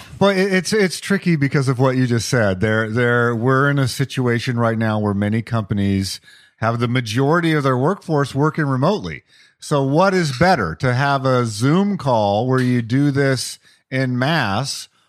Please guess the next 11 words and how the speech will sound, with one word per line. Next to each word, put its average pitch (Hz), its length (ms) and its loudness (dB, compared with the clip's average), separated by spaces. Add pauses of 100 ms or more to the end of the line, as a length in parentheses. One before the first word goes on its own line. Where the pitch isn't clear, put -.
(140)
or 160 680 2 (380)
say, 160 280 0
"Hey, 185 320 0
everybody 180 480 0
come 175 380 -2
to 170 100 0
the 143 160 2
office," 131 580 0
even 143 440 0
<laughs> - 20 -20
though 190 380 4